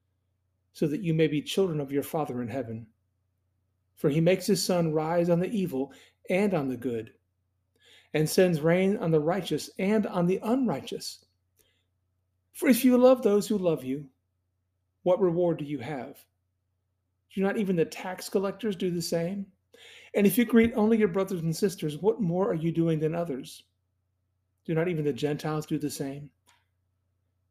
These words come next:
Be perfect, therefore, as your heavenly Father is perfect." This is the word of God for the people of God. Thanks be to God.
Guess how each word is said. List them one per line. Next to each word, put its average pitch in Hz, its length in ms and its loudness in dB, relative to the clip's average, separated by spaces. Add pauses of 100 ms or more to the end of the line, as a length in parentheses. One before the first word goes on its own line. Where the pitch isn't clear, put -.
(180)
Be 165 140 0
perfect, 196 440 2
therefore, 151 540 0
as 147 140 -2
your 147 100 -2
heavenly 165 380 -2
Father 131 420 -4
is 131 140 -6
perfect." - 520 -12 (800)
This - 160 -8
is 143 120 -4
the 143 60 2
word 147 200 4
of 151 100 0
God 139 300 -2
for - 80 -10
the 123 100 -8
people - 320 -12
of 110 120 -10
God. 107 300 -14 (760)
Thanks 117 260 -10
be 123 160 -14
to 113 80 -12
God. 113 300 -20